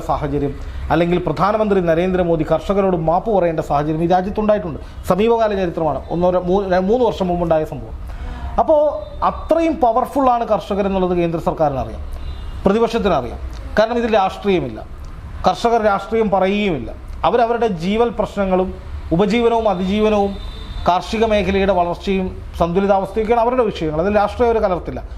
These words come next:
അതാണ് ബി ജെ പിക്ക് ഏറ്റവും വലിയ തിരിച്ചടിയാകാൻ പോകുന്നത്. ഇപ്പോൾ ഉത്തരേന്ത്യൻ സംസ്ഥാനങ്ങളിലൊക്കെ ബി ജെ പിയെ സംബന്ധിച്ച്, ആ, ബി ജെ പി അവരുടെ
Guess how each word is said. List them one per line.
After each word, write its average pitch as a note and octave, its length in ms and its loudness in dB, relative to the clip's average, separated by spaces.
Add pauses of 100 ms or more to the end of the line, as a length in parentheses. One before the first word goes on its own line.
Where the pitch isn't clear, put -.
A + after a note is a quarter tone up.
(180)
അതാണ് A3+ 260 6
ബി A#3+ 120 0
ജെ B3 120 2
പിക്ക് A#3 180 -2
ഏറ്റവും A3+ 240 0
വലിയ A3 200 0
തിരിച്ചടിയാകാൻ F#3 640 2
പോകുന്നത്. A2+ 260 -12 (340)
ഇപ്പോൾ D#3+ 160 2
ഉത്തരേന്ത്യൻ G#3 400 2
സംസ്ഥാനങ്ങളിലൊക്കെ G#3 720 2 (240)
ബി G3+ 140 2
ജെ G#3+ 140 2
പിയെ G#3+ 180 0
സംബന്ധിച്ച്, F#3+ 460 0 (560)
ആ, - 20 6 (260)
ബി F#3+ 80 2 (100)
ജെ G#3 80 4 (100)
പി G#3 120 0 (520)
അവരുടെ F#3 200 2